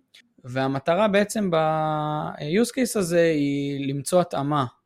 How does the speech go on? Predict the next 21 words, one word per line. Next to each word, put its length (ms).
בין 480
המתנדבים 840
לבין 260
הפרויקטים 640
בשפה 580
חופשית. 560
אמ, 480
אז 140
הבוטים 840
של 180
פעם 280
היו 160
שואלים 380
אותך 300
כנראה 720
הרבה 240
מאוד, 320
אה, 160
שאלות, 840
ועושים 960
איזשהו 340